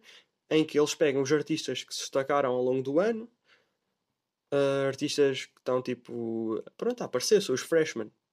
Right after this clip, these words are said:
Percebem? Freshmen, os novatos estão aí a aparecer e que se estão a destacar, e eles pegam neles e põem, tipo, pá, eles respondem a comentários de hate, ah, eles fazem freestyles, eles fazem cifras, e é basicamente isso,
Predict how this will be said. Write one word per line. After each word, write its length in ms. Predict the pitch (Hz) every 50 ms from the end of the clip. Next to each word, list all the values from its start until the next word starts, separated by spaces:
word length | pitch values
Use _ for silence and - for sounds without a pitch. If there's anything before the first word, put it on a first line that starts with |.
| _ _ _ _ _ _ _ _ _ _ _ _ _
Percebem? 320 | - - - 110 110 113
Freshmen, 680 | 113 - - 135 156 156 - - 190 196 196 190 180 - -
os 200 | - 156 147 156
novatos 380 | 165 160 175 202 190 196 -
estão 140 | - - 135
aí 100 | 135 135
a 40 | 131
aparecer 440 | 131 - 143 - - 175 196 196 - _ _ _ _ - - - _ _ _ _ _
e 80 | - 131
que 60 | -
se 60 | -
estão 120 | - 147
a 40 | 147
destacar, 520 | 143 - - - 147 - - 151 160 160 - _ -
e 60 | 135
eles 140 | 139 139 -
pegam 240 | - 151 147 151
neles 320 | 151 160 165 165 165 151 147
e 80 | 151
põem, 260 | 143 - 147 151 151 143
tipo, 720 | - 156 139 - - 143 143 139 139 135 131 127 127 127 - _ _ _ _ _ _ _ _
pá, 200 | - 151 151 147
eles 320 | 131 123 120 120 - - -
respondem 440 | - - - - - 131 131 131 127
a 40 | -
comentários 460 | 127 123 123 131 127 131 131 127 135
de 60 | 143
hate, 420 | 147 180 165 160 - - - - _ _ _ _ _ _ _ _ _ _ _ _ _ _ _ _ _
ah, 420 | 131 120 131 135 131 131 127 127 127
eles 140 | 131 131 127
fazem 260 | - 139 135 131 131
freestyles, 680 | - - 123 123 - - 175 180 180 170 - - - -
eles 140 | 139 131
fazem 280 | - 139 139 131 135 135
cifras, 540 | 135 - 165 170 165 165 151 151 147 - _ _ _ _ _ _ _ _ _ _ _ _ _ _ _ _ _ _ _ _ _ _ _ _ _ _
e 100 | - 165
é 40 | 170
basicamente 600 | 160 175 170 156 156 156 160 156 151 143 - 127
isso, 240 | 110 - - -